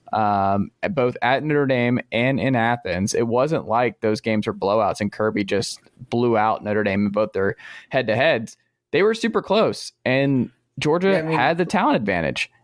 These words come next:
Speaker 1: And
Speaker 2: I
Speaker 1: they
Speaker 2: mean, yeah,
Speaker 1: st-
Speaker 2: both of those games ended with, with Notre Dame's offense on the field with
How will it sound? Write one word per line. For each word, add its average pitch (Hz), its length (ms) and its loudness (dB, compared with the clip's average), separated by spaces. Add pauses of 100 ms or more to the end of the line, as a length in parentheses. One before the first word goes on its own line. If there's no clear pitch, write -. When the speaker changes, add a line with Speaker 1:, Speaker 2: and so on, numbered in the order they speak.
(120)
Speaker 1:
And 131 320 0
Speaker 2:
I - 60 -2
Speaker 1:
they 147 140 2
Speaker 2:
mean, 165 100 -4
yeah, 190 120 2
Speaker 1:
st- 156 120 0
Speaker 2:
both 202 180 0
of 202 60 -6
those 196 220 2
games 165 340 0
ended 143 220 -2
with, 123 340 -2
with 127 260 0
Notre 139 220 0
Dame's 139 420 0
offense 131 400 2
on 123 140 0
the 117 80 0
field 123 340 0
with 104 380 -4